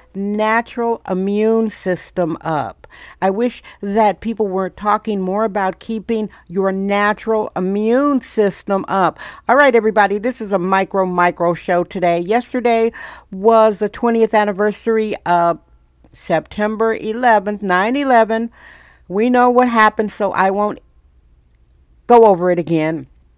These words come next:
except that was pretty somber yesterday. So today, I had a conversation with somebody I know that moved from the Tenderloin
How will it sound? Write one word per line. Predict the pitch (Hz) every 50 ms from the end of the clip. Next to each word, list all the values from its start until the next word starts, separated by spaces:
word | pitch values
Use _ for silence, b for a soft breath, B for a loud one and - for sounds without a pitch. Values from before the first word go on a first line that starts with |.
| _ _ _ - _ _ _ _ _ - _ _
except | 156 170 - - 202 190 156 147
that | 190 180 180
was | 180 -
pretty | _ - 208 180 190
somber | - - 226 202 190 190 202 202 214 214 208
yesterday. | 202 208 208 214 - - - 226 214 233 233
So | 226 - - 262 247
today, | 247 - 285 302 311 311 277 254 254 262 269 269 B B B B B B B B B B B -
I | 262 311 359 381
had | 359 330 302 277 240
a | 220 202
conversation | - - 220 220 220 220 220 202 - - 196 180 180 170 - - 190 170 160 170 170 165 B B B B B B B _
with | 180 180 180 214 220 - -
somebody | - - - - 208 185 175 175 170 165 165
I | 165 156 160
know | 156 156 160 165 165 165
that | 135 - 156 147
moved | 180 185 208 226 233 233 240 240 196 _ -
from | - - - 208 190 185 185 185
the | 190
Tenderloin | 180 - 233 214 202 190 190 170 156 147 139 143 151 165 175 190